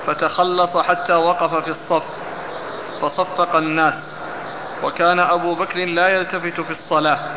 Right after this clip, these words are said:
فلما أكثر الناس التصفيق التفت.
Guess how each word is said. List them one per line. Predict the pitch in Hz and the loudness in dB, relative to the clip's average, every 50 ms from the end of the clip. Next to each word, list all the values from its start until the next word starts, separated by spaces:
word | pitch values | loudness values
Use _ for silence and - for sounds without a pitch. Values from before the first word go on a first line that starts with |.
| - - - - - - - - - - - - - | -8 -10 -10 -10 -10 -10 -10 -10 -10 -10 -8 -4 0
فلما | 151 160 175 180 175 175 170 165 160 180 | 2 2 2 2 2 2 2 2 2 0
أكثر | 180 - - 185 175 175 175 | -2 -2 0 0 2 2 2
الناس | 170 170 175 180 175 170 - | 2 2 2 2 2 2 -2
التصفيق | 160 - - 175 156 - - - 175 185 180 - | -8 -8 -4 -4 -4 -6 -4 -6 -4 -4 0 0
التفت. | 165 156 143 - 175 175 170 147 127 | 0 0 0 0 0 2 2 0 -2